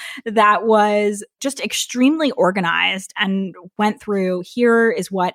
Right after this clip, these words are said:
every single person will be doing." And she just had a very organized way of thinking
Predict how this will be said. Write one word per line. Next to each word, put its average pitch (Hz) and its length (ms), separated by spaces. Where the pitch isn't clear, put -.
every 208 300
single 202 300
person 185 400
will 180 100
be 180 120
doing." 175 380
And 208 160
she 233 140
just 247 180
had 403 200
a 214 80
very 226 320
organized 202 640
way 185 320
of - 160
thinking 240 540